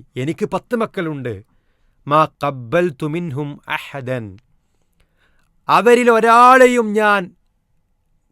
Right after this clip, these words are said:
ചുംബിച്ചിട്ടില്ല." ഫനളറ ഇലൈഹി റസൂലുള്ളാഹി സ്വല്ലല്ലാഹു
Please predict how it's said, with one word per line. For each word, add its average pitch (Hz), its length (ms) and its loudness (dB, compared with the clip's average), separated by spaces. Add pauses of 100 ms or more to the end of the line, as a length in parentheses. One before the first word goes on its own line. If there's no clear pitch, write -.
(480)
ചുംബിച്ചിട്ടില്ല." 139 800 -12 (2000)
ഫനളറ 151 540 -4
ഇലൈഹി 147 360 -4
റസൂലുള്ളാഹി 147 580 -8
സ്വല്ലല്ലാഹു 139 600 -8